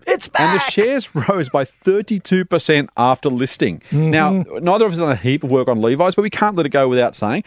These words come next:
Speaker 2: I'm wearing a pair of Levi's. That's how ubiquitous they are.
Speaker 1: Mm-hmm.
Speaker 2: Um,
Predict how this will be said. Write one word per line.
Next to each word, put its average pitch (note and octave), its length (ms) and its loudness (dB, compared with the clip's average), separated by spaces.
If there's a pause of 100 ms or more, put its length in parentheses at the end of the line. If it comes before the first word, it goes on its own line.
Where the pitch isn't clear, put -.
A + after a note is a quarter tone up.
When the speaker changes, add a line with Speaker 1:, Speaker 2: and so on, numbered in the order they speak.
(140)
Speaker 2:
I'm C3+ 140 2
wearing F#3+ 180 2
a F3+ 40 -4
pair D#3+ 160 0
of C#3 80 0
Levi's. F3 340 0
That's F3 160 -4
how C3+ 160 2
ubiquitous D3 560 0
they C3+ 160 4
are. E3 200 0
Speaker 1:
Mm-hmm. D3 460 -2
Speaker 2:
Um, C#3 460 0